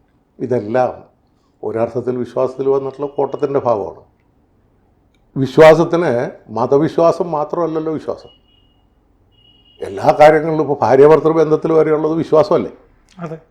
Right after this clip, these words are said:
Speaker 1: സൗഹൃദം വിശ്വാസമല്ലേ? അപ്പോൾ വിശ്വാസത്തിനെ നമുക്ക് ഡിഫൈൻ ചെയ്യാൻ ഒരു പ്രത്യേക മെഷർമെന്റ് ഒന്നും കൊണ്ടൊന്നും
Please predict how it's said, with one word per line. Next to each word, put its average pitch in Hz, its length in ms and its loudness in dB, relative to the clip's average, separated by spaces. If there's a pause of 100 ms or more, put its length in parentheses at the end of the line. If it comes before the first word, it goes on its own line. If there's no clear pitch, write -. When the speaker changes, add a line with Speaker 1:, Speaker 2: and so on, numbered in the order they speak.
(120)
Speaker 1:
സൗഹൃദം 160 420 6 (100)
വിശ്വാസമല്ലേ? 151 500 0 (500)
അപ്പോൾ 165 160 -8 (120)
വിശ്വാസത്തിനെ 202 720 0 (100)
നമുക്ക് 170 340 -12 (240)
ഡിഫൈൻ 160 360 4 (100)
ചെയ്യാൻ 120 220 0 (1040)
ഒരു 135 140 6 (680)
പ്രത്യേക 139 460 0
മെഷർമെന്റ് 127 480 -8
ഒന്നും 120 200 -10
കൊണ്ടൊന്നും 113 300 -12